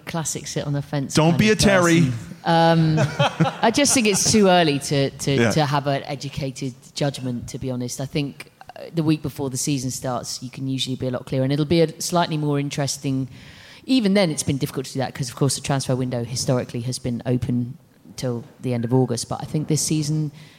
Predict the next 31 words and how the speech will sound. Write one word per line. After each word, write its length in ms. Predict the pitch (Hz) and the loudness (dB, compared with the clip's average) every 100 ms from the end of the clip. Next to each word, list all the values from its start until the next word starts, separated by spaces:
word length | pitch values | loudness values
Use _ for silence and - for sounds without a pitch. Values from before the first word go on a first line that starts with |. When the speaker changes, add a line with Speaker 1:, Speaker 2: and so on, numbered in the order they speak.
| _ | _
Speaker 1:
is 140 | 147 139 | -6 -4
the 60 | |
first 340 | 147 156 151 - | 0 0 2 2
one 100 | 113 | 4
Speaker 2:
August 180 | 117 151 | 4 4
Speaker 1:
where 140 | 151 156 | 2 0
it's 120 | - | -2
Speaker 2:
the 40 | 107 | 0
Speaker 1:
supposed 400 | 101 226 208 160 | 2 4 4 2
Speaker 2:
ninth. 260 | 147 143 | 2 2
Speaker 1:
to 320 | - - - - | -2 -10 -12 -2
finish 260 | 143 139 | -2 -2
before 500 | - 127 - 160 147 | -4 -6 2 2 2
the 80 | 143 | -2
start 320 | - - 127 - | -4 -2 -2 -4
of 60 | |
the 40 | 117 | -6
league. 300 | 127 123 120 | -4 -4 -4
So 180 | - 135 | -2 -2
I 40 | |
think 220 | 127 147 | -2 -2
we'll 140 | 143 147 | 0 0
all 100 | 147 | 2
know 140 | 143 127 | 0 0
what 160 | 123 | -2
we've 140 | 123 120 | -4 -6
got 160 | 135 - | -8 -6
to 80 | |
work 220 | 123 127 - | -4 -4 -4
with 180 | 117 | -6
then. 260 | 127 123 123 | -4 -4 -6